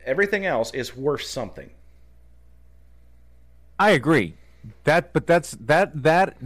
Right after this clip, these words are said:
Speaker 2: that is a separate issue. You need a roof on your fucking house. That's, that's step one.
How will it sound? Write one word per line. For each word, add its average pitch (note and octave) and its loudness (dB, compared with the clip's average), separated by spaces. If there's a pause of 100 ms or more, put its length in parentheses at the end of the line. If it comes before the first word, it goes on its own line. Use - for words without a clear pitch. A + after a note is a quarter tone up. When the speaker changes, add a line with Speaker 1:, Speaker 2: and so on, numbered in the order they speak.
Speaker 2:
that C#3+ 0
is C3+ -2
a A2+ -6
separate - -4
issue. A#2+ -10
You F#2 -10
need C#3+ -6
a F#2+ -4
roof B2+ -2
on G2 -2
your E2 -6
fucking F2 -6
house. D#2+ -14 (680)
That's, D3+ 0
that's C3+ 0
step - 0
one. F#2 -6